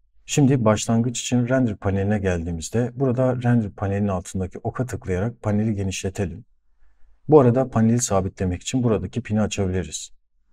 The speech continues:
Şimdi paneli genişlettikten sonra başlangıç için burada render alma ile ilgili çeşitli seçeneklerin olduğunu görebiliyoruz. Bu seçeneklere baktığımızda burada render oluşturma seçenekleri,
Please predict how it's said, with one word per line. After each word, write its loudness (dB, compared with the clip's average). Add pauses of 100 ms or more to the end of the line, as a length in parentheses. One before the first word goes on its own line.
(260)
Şimdi 2
paneli 4
genişlettikten -2
sonra -2
başlangıç 0
için 0
burada 0
render 4
alma 0
ile -2
ilgili -6
çeşitli -6
seçeneklerin -4
olduğunu -2
görebiliyoruz. -4 (800)
Bu 0
seçeneklere 2
baktığımızda -2
burada 0
render 0
oluşturma -4
seçenekleri, -6